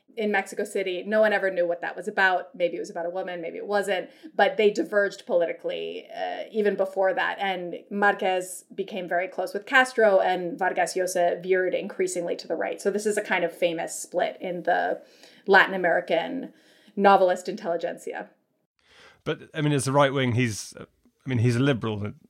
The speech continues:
Speaker 2: in, in economics, and he's a libertarian and a social, a social liberal. So that, I mean, it definitely is a move to the right.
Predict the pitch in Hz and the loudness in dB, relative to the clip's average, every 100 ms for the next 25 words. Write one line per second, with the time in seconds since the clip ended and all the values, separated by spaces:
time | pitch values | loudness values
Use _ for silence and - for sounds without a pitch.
0 | - 117 101 123 117 - 123 127 110 - | -12 -10 -8 -2 -2 2 4 4 2 -4
1 | 117 104 107 107 104 117 113 110 107 101 | -2 -2 -2 -4 0 2 4 2 0 -2
2 | 95 87 - 104 - 117 107 - 98 87 | -4 -8 -10 -12 -4 -2 -2 -4 -8 -10
3 | 113 - 117 101 104 95 90 98 - 113 | -8 -2 -2 -2 -6 -6 -8 -10 -6 -4
4 | 107 113 117 113 92 - - 117 - - | 0 0 0 -2 -4 -12 -8 -8 -6 0
5 | 120 120 127 120 113 104 90 104 98 95 | 0 4 4 6 4 2 -4 -10 -6 -6
6 | 98 - | -8 -14